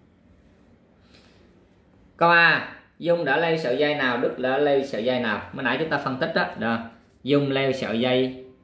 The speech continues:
D. À. Bạn Dung leo sợi dây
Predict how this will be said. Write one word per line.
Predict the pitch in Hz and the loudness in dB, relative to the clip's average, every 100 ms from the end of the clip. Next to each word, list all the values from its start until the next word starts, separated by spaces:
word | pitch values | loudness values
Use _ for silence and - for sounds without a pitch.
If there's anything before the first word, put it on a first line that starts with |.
| _ _ _ _ _ | _ _ _ _ _
D. | 131 139 127 - - - _ _ - 101 | 4 4 4 -2 -14 -20 _ _ -18 -14
À. | 101 95 92 - _ _ _ - - - _ - _ _ - _ - - - - - - - - - - - - - - - - - - - - - | -12 -12 -16 -20 _ _ _ -20 -20 -20 _ -20 _ _ -20 _ -20 -20 -20 -20 -20 -20 -20 -20 -20 -20 -20 -20 -16 -14 -12 -12 -12 -14 -14 -10 -4
Bạn | 101 95 104 104 | -2 0 -2 2
Dung | 123 127 120 117 - - - - - _ _ _ _ _ _ _ _ _ _ _ - | 2 2 0 -4 -10 -20 -20 -20 -20 _ _ _ _ _ _ _ _ _ _ _ -4
leo | 117 120 123 117 | 2 2 2 -2
sợi | - 107 85 87 - - _ _ _ _ _ _ _ _ _ _ - | -4 -4 -4 -6 -10 -18 _ _ _ _ _ _ _ _ _ _ -4
dây | 117 120 123 131 - | 0 2 2 -2 -6